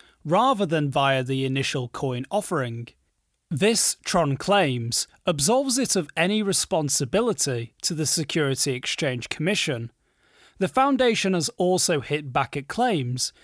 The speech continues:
it marketed Tron to investors an asset that wouldn't eventually be classified as a security, saying, quote, "This claim was not even pleaded in the original complaint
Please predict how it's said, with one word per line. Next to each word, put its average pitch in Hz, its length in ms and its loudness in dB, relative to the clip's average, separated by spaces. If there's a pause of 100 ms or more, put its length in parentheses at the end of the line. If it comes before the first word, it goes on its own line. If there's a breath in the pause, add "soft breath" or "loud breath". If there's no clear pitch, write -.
(160 soft breath)
it 185 120 -4
marketed 247 640 0
Tron 156 400 0
to 160 160 0
investors 143 840 0
an 156 180 -2
asset 180 640 -2 (360 soft breath)
that 185 180 2
wouldn't 220 500 2
eventually 170 600 0
be 135 160 -2
classified 135 720 -2 (220 soft breath)
as 175 160 2
a 135 40 0
security, 139 840 -2 (640 soft breath)
saying, 247 500 2
quote, 220 560 0 (260)
"This 226 220 0
claim 240 340 0
was 190 140 0
not 185 280 2
even 185 340 0
pleaded 180 520 -2
in 139 200 -2
the 135 120 0
original 131 460 -2
complaint 131 800 -2